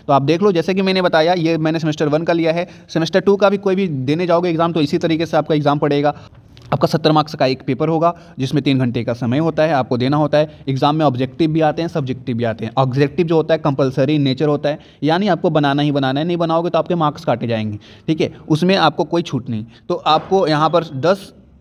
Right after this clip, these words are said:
आपके देख सकते हो, ये सारे क्या हैं, ये सारे आपके ऑब्जेक्टिव क्वेश्चन हैं आपके सिलेबस के, के बेसिस पे।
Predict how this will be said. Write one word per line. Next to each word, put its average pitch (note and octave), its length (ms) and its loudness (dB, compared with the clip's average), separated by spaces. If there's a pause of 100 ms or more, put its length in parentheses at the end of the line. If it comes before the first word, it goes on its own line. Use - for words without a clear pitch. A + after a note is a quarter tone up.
(220)
आपके C#3+ 340 0
देख D#3+ 340 -4
सकते G3+ 180 -4
हो, G#3+ 60 2
ये G3+ 100 2
सारे F#3 200 2
क्या D#3 180 0
हैं, - 300 -10
ये D#3 80 -2
सारे E3 220 2
आपके D#3+ 240 0
ऑब्जेक्टिव C#3+ 400 -2
क्वेश्चन D#3 320 -2
हैं D#3 60 -2
आपके C#3 280 -2
सिलेबस C3+ 340 0
के, C#3+ 180 0
के A#2 260 0
बेसिस C3+ 300 -2
पे। D#3 160 -2